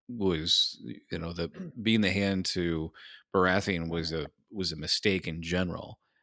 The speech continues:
Speaker 1: And I think it really was, 'cause he just made, like, mistake after mistake
Speaker 2: Sure.
Speaker 1: and just became more and more unethical. And at no point did, uh, did Davos ever really question that. He was like, "Oh, it's just this witch
Speaker 2: Yeah.
Speaker 1: lady.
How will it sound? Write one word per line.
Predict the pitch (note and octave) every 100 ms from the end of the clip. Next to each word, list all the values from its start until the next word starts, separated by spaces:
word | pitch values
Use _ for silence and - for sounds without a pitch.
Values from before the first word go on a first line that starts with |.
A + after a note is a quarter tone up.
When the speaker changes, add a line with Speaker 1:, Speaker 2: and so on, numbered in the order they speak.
| _ _ F#2+
Speaker 1:
And | B2
I |
think | C#3 A#2
it | F2+
really | A2 F#2+
was, | D2+ D2 -
'cause | F2
he | - B2+
just | C3 -
made, | C3+ C3+
like, | B2 A#2
mistake | G#2+ - A2 G#2
after | G#2 -
mistake | F#2 - G2+ F#2+
Speaker 2:
Sure. |
Speaker 1:
and | F2 E2 F#2+
just | F2+ F2+ -
became | - G2 F2
more | F2+ G#2 G#2+
and |
more | F#2 F#2 F2+
unethical. | F2+ G2 - - F2+ E2 - - - - -
And | G#2 G2
at | G2 G2
no | G2 A#2
point | B2+ G#2 F#2 F2 - F2
did, | F#2 E2+ D#2+ E2 - - _ _ -
uh, | F2 E2 D#2+ D#2+ - -
did | - F2+
Davos | G2 G#2 F#2+ G2
ever | A2+ G2+ E2
really | F2 D#2
question | - G#2+ - D#2 C2
that. | - - _ _ _
He | F#2 F#2+
was | E2+ F2
like, | E2+
"Oh, | - D#3+ A#2
it's | G#2+ -
just | - A#2 -
this | G2+
witch | - A2+
Speaker 2:
Yeah. | G2
Speaker 1:
lady. | G2 E2 D#2